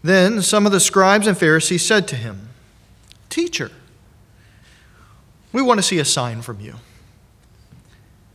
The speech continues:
But he answered and said to them, "An evil and adulterous generation craves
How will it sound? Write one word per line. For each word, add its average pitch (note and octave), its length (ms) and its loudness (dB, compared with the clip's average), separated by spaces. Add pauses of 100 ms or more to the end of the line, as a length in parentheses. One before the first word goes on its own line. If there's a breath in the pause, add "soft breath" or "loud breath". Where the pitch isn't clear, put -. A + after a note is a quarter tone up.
(280)
But C#3+ 140 -4
he G3 220 -4
answered F3+ 380 -4
and C#3+ 160 -6
said D#3+ 300 -2
to F3 80 -4
them, D#3+ 340 -4 (220 loud breath)
"An D3+ 240 0
evil A#3 500 2
and F3 140 2
adulterous F#3 600 0
generation D3 840 0
craves D#3+ 600 -4